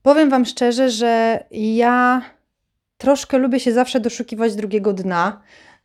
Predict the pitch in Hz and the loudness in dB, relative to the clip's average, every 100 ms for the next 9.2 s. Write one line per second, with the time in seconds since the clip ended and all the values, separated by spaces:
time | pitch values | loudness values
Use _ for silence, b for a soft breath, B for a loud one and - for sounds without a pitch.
0 | _ _ 214 208 208 214 208 208 202 202 | _ _ -6 -2 0 0 -2 -6 -2 0
1 | 196 208 208 202 - 214 240 196 190 208 | 0 -2 -6 -12 -8 -2 0 -2 -2 -2
2 | 220 - 196 196 240 247 247 208 208 214 | -2 -4 -6 0 0 0 0 0 0 -2
3 | 214 - 202 208 - 180 156 202 - 269 | -6 -6 -4 -4 -4 -10 -10 -12 -6 0
4 | 262 254 262 233 220 208 202 196 202 202 | 0 2 2 4 2 2 2 2 0 -4
5 | - 143 95 220 226 220 208 196 220 233 | -6 -10 -6 -4 -4 -4 -6 -2 -2 -4
6 | - 196 202 214 202 190 - 226 214 208 | -8 -8 -8 -10 -10 -6 -2 0 0 -4
7 | B B B 285 339 415 370 311 - 269 | B B B -4 0 0 0 -2 0 -2
8 | 262 - 240 226 - 208 202 196 180 165 | -2 -6 -6 -6 -4 -4 -4 -8 -6 -6
9 | 160 | -8